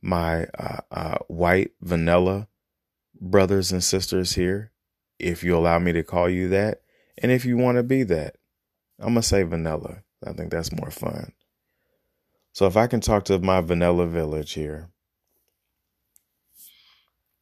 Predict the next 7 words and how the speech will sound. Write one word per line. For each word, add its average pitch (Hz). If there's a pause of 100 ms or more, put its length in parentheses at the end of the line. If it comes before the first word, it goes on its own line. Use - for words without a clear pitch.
(960)
anything 165
that's 135
happened 120
on 98
American 87
soil, 78 (2000)
from 80